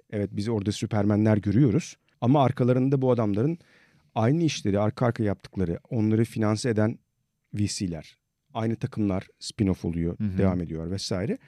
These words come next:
Speaker 1: Biz Yemek Sepeti'nde ben kendi adıma onu, onu beceremedim.
Speaker 2: Hı hı.
Speaker 1: Yani ben Yemek Sepeti'nden tek başıma ayrıldım. Ekip sonra bir kısmı, kısmen içeri kaldı. Herkes individüel hareket etti.
Speaker 2: Hı hı.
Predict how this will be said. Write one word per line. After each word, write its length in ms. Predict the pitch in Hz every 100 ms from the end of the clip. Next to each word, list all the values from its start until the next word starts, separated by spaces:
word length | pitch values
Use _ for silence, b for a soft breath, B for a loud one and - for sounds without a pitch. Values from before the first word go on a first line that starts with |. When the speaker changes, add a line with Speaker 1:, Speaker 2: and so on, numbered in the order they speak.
| b 165
Speaker 1:
Biz 280 | 180 196
Yemek 240 | 160 190 -
Sepeti'nde 580 | 147 123 123 156 208 151
ben 160 | 160
kendi 260 | 165 147 117
adıma 180 | 117 180
onu, 200 | 185 147
onu 160 | 165
beceremedim. 440 | 156 139 127 104 - -
Speaker 2:
Hı 60 | 110
hı. 60 |
Speaker 1:
Yani 320 | 110 107 104 - _ _ _ -
ben 160 | 120
Yemek 200 | 131 139
Sepeti'nden 260 | 127 95 147
tek 220 | 143 -
başıma 260 | 107 - 85
ayrıldım. 340 | 82 80 139 - _ _
Ekip 320 | 143 - 143 -
sonra 260 | 120 120
bir 40 | 113
kısmı, 300 | - - 120
kısmen 360 | - - 120
içeri 220 | 110 113 104
kaldı. 300 | 101 92 101
Herkes 480 | 92 98 - - - _ _ _ _ _ _ -
individüel 440 | 127 104 101 104 92
hareket 260 | 87 -
etti. 300 | 80 _ 175
Speaker 2:
Hı 60 |
hı. 40 | 202